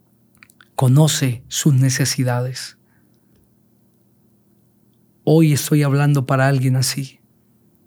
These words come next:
que le sonríe la gente porque quiere mostrarle que su vida está bien,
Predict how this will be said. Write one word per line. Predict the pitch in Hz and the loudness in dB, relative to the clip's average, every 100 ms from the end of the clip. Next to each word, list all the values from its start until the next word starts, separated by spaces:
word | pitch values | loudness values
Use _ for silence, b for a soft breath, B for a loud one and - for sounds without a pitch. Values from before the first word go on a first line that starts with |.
| _ _ _ _ _ _ _ _ _ - | _ _ _ _ _ _ _ _ _ -6
que | 156 | 0
le | 151 | 0
sonríe | - 156 143 147 190 160 | 2 2 2 4 4 2
la | 143 | 0
gente | - 165 160 135 147 | 0 0 0 0 -4
porque | 139 135 151 | -6 -4 -4
quiere | 131 160 165 | -2 2 4
mostrarle | 147 131 - 160 165 147 143 135 135 _ | 2 0 -6 -2 0 0 -2 -6 -10 _
que | - 143 | -4 -4
su | - 135 | -2 -2
vida | 156 156 | 0 0
está | 143 - 139 | -2 -2 -4
bien, | 131 151 151 135 123 127 | 0 0 2 0 -2 -6